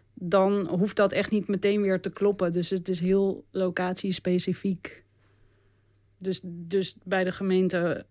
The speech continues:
Stadsdeel Oost dachten we: "Ja, misschien komen we daar wel op ui-,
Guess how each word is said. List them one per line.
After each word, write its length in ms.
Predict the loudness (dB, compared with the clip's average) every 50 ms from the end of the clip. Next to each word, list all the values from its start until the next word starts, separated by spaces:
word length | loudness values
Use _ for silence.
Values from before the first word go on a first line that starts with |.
| _ _ _ _ _ _
Stadsdeel 580 | -12 -2 0 0 2 2 2 2 2 2 4
Oost 240 | 4 2 2 2 0
dachten 260 | -2 -4 -4 -4 -4 0
we: 60 | 2
"Ja, 420 | 2 2 2 2 0 -2 -4 -8 -14 _ _ _ _ _ _ _ _ _ _ _
misschien 380 | 0 0 2 2 2 4 6
komen 240 | 6 6 6 6 6
we 60 | 6
daar 220 | 6 6 4 6 6
wel 220 | 6 6 6 4
op 140 | 4 2 0
ui-, 200 | 0 0 -2